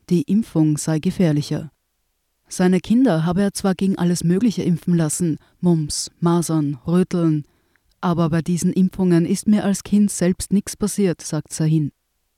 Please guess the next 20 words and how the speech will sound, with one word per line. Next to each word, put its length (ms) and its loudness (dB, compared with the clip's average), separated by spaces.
„Bei 120 -2
der 100 0
Corona-Impfung 840 -2
wissen 280 -2
wir 100 0
nicht, 340 -2
was 180 -6
drinnen 320 0
ist.“ 340 -6
Auch 220 2
bei 260 -2
Ambermed, 680 2
der 100 -2
Ordination 560 0
für 140 -6
Unversicherte, 800 -4
erzählen 420 0
manche 380 -2
Patienten 600 -4
Schauergeschichten. 920 -4